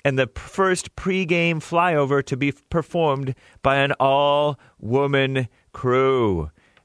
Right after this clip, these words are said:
And thankfully, nobody died that I know of. The far-left females at the Skim say eighteen point eight million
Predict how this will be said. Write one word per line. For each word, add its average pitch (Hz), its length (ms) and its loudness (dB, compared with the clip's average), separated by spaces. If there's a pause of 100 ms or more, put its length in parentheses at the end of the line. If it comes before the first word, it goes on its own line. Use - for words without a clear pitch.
(100)
And 98 240 -2
thankfully, 123 760 0
nobody 104 440 -2
died 101 540 2
that 95 140 0
I 92 120 2
know 101 240 2
of. 87 240 -2 (500)
The - 80 -16
far-left 117 400 0
females 123 380 0
at 110 80 -4
the 104 80 -4
Skim 127 340 -2
say 104 380 0 (280)
eighteen 147 520 -2
point 147 320 0
eight 139 280 -2 (140)
million 123 1300 0